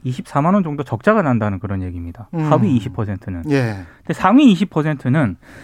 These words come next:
Speaker 1: 처분 가능 소득이 칠백팔십구만 오천 원인데,
Speaker 2: 음.
Speaker 1: 소비가 사백오십일만 이천 원이에요.
Speaker 2: 예.
Speaker 1: 그러니까 정말 단순하게 생각을 하면 월 평균 한 삼백사십만 원 정도 흑자가 나고 있다는 얘기인데, 이게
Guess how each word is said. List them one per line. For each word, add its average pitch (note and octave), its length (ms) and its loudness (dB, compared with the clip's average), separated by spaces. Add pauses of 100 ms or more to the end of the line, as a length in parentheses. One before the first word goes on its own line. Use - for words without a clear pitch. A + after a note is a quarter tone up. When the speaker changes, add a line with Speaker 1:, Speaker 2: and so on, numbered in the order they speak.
(260)
Speaker 1:
처분 D4 320 2
가능 A3 220 6
소득이 E3 340 -4
칠백팔십구만 B3 840 -2
오천 A2+ 320 -2
원인데, A#2 540 0 (100)
Speaker 2:
음. G2+ 280 -10 (260)
Speaker 1:
소비가 C4 580 4
사백오십일만 E3+ 920 -2
이천 G#2 280 -2
원이에요. G2+ 500 -4 (220)
Speaker 2:
예. - 20 -6
Speaker 1:
그러니까 A#2+ 240 -2
정말 E3+ 280 2
단순하게 B3+ 720 6
생각을 E3+ 420 0
하면 A2+ 340 0 (360)
월 E3 160 6
평균 B3+ 320 4
한 G3+ 100 4
삼백사십만 F#3+ 920 -4
원 E3 140 -6
정도 B2+ 440 -2 (380)
흑자가 D4 400 4
나고 C3+ 240 2
있다는 G#2 340 -4
얘기인데, F#2 300 -8
이게 F3+ 220 0